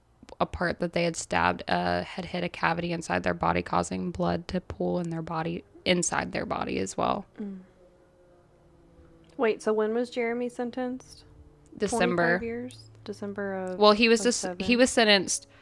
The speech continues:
Speaker 1: to life, and then in twenty-five years, they'll,
Speaker 2: Oh,
Speaker 1: they'll
Speaker 2: might get parole.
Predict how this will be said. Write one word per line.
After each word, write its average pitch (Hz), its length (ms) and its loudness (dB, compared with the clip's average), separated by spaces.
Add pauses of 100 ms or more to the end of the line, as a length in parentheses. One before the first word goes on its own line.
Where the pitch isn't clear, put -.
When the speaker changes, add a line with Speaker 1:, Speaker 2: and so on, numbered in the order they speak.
(420)
Speaker 1:
to 214 180 8
life, 165 640 4 (140)
and 180 180 6
then 170 300 6 (140)
in 180 160 4
twenty-five 180 580 4
years, 156 300 2
they'll, 175 120 8
Speaker 2:
Oh, 160 240 6 (280)
Speaker 1:
they'll 175 500 8
Speaker 2:
might 190 260 -6
get - 160 -6
parole. - 340 -8